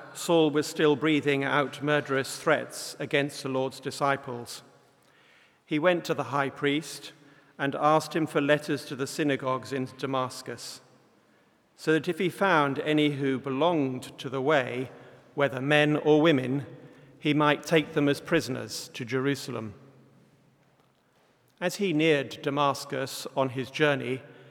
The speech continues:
suddenly a light fell from heaven, flashed around him.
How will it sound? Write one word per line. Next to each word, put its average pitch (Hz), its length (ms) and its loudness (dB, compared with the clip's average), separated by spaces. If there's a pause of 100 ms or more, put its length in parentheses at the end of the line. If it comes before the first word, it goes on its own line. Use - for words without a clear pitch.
(280)
suddenly 165 460 4
a 151 160 6
light 151 420 6
fell 143 380 4
from 147 240 0
heaven, 127 480 -2 (400)
flashed - 480 2
around 143 460 2
him. 107 200 -10